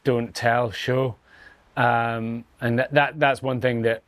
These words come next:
lots of leaders and managers don't do, is, like, lead from the front and show people how to do things, don't tell them how to do things. Um, so for me, that's always been a, you know, I like to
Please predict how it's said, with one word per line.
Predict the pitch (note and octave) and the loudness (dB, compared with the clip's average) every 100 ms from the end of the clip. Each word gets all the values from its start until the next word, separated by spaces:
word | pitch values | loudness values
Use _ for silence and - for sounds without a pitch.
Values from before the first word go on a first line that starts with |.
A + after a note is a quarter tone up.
| - | -2
lots | B2 A#2 A#2+ | 0 0 -4
of | A2 | -2
leaders | A#2+ A2+ A2+ | 0 2 0
and | A2 | 0
managers | A2 A2+ G#2+ G#2+ | -4 -4 -4 -6
don't | - A#2 A#2+ | 0 0 0
do, | B2+ B2+ A2 F#2 | -2 -2 -2 -6
is, | B2 A2 | -6 0
like, | G2+ G#2 | 0 0
lead | A#2 G#2 | -2 -2
from | A#2 G#2 | -4 -4
the | |
front | G2+ A#2+ A2+ | -2 -2 -2
and | G2+ | -6
show | G2 - C3+ | -4 0 0
people | B2+ B2 - G2+ | 0 -4 -4 -4
how | A2+ | -2
to | G#2+ A2+ | -4 -2
do | A2+ | -4
things, | G#2 G#2+ G2+ | -2 -4 -2
don't | - A2+ | -2 -4
tell | - A#2 A#2+ | -2 -2 -2
them | A2+ | -2
how | A#2 | -6
to | A#2 A2+ | -6 -4
do | A#2 | -4
things. | B2 A#2 G#2 - - - - | -4 -6 -6 -14 -20 -20 -8
Um, | - B2+ A#2+ | 0 0 0
so | A2 C#3 | -2 -2
for | B2 | 0
me, | C#3 C#3 | 2 2
that's | B2 B2 - | 2 0 0
always | B2 A#2 | 0 0
been | - A#2+ A2 | -4 -4 -2
a, | A2 G2+ - - - - | -4 -6 -18 -20 -20 -6
you | A2 | -2
know, | A2 | 2
I | A2 | 2
like | A#2 A#2 | 2 -2
to | - | -6